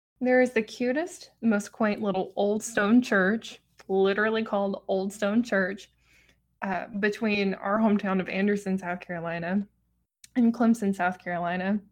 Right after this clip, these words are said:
today. And so when you're driving around bored on a Sunday, let's go visit the cool cemetery. This church was built, I think it was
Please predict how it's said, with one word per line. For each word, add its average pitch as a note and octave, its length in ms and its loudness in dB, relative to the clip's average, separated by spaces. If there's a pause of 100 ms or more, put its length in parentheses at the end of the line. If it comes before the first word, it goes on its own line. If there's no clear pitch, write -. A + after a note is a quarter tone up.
(400)
today. F#3 460 -2 (1040)
And A3+ 260 4
so G3 540 0 (920)
when F3 200 -8
you're F3 160 -6
driving F#3 560 -4
around F#3+ 240 2
bored G3+ 240 2
on A3 120 2
a G3+ 100 0
Sunday, F#3+ 520 0 (800)
let's G3 360 0
go G#3 160 2
visit G#3 360 0
the A3 120 2
cool A3+ 260 4
cemetery. A3 880 2 (800)
This D4+ 180 2
church C#4 360 0
was A3 180 -4
built, G#3+ 520 -2 (480)
I G3 60 -10
think F#4 380 -6
it - 140 -6
was G#3 720 -2